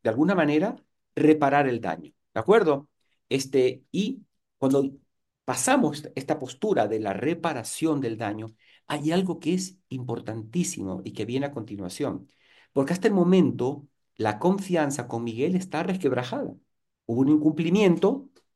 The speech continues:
la reparación del daño a veces genera un daño permanente, ¿de acuerdo? Por más que se haga cargo la persona, y es, hay algo que no puedo evitar, y es que con Miguel tengo una relación de trabajo. Con Miguel nos necesitamos,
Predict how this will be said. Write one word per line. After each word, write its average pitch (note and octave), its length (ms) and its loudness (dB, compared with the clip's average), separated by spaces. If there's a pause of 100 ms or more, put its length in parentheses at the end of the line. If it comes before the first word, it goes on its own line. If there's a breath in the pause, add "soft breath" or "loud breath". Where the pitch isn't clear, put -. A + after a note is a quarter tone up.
(400)
la C3 140 4
reparación C3 500 4
del D3+ 160 6
daño D3 400 0
a F#2 80 0
veces B2+ 460 -2
genera A#2+ 520 2
un A#2 180 2
daño A2+ 320 0
permanente, B2+ 800 0 (420)
¿de G2 100 -4
acuerdo? A#2+ 440 0
Por A2+ 140 2
más B2 140 0
que - 80 -2
se B2+ 100 -2
haga F#2 160 2
cargo D3+ 280 2
la B2 120 0
persona, C#3+ 540 -6 (160 loud breath)
y D#3+ 160 2
es, - 240 0 (180 soft breath)
hay F3+ 280 2
algo G3+ 360 -2
que D#3 120 0
no D#3+ 220 -4
puedo F3+ 260 2
evitar, C#3 480 -6 (840)
y D3 120 6
es E3+ 80 2
que F#3 180 0
con C#3 220 2
Miguel C3 640 -2 (140)
tengo D#3 180 0
una E3 140 -2
relación B2+ 420 -4
de D#3+ 100 -2
trabajo. C3 540 -6 (1040)
Con C3+ 160 4
Miguel D#3+ 380 4
nos D#3+ 140 4
necesitamos, A#2+ 920 -4